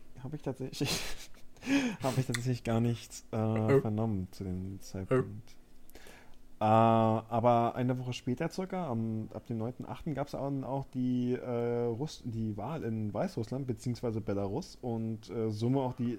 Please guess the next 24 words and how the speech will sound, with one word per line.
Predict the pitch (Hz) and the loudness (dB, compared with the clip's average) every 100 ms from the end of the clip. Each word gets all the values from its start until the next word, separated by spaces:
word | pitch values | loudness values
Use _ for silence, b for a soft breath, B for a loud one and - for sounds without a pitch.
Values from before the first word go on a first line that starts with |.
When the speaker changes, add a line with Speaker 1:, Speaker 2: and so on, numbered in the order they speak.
| - | -4
Speaker 1:
Ausschreitungen, | 104 165 196 - 107 107 113 113 147 185 B B B B B B - - | 0 0 0 -6 -4 -4 -2 -2 -2 -6 B B B B B B -20 -10
ähm, | 127 123 123 123 123 123 123 120 120 | -2 0 2 0 0 -2 -2 -4 -4
mit | 123 127 | -4 -2
den | 120 117 | -4 -4
ganzen | 117 127 | -6 -4
Menschen, | 113 - 135 | -4 -4 -2
die | |
ja | 123 117 | 0 0
da | 123 | 0
für | 123 | 0
eine | 123 | -2
richtige | 123 131 120 | -2 -2 0
Demokratie | 120 117 117 - 165 | -2 -4 -4 -2 0
kämpfen, | 117 98 98 95 | 0 -2 -6 -6
weil | 95 104 117 120 120 117 71 67 - - | -4 -2 -4 -4 -6 -6 -8 -10 -16 -12
in | 113 | -6
welchem | 117 127 120 | -4 -4 -4
rechten | 110 131 | -4 -2
Sinne | 147 143 | -2 -2
gab's | 135 - | -4 -4
halt | 156 | -4
auch | 151 | -2
noch | 131 | 0
Wahlbetrug. | 131 151 147 - 165 110 | 2 2 0 2 4 2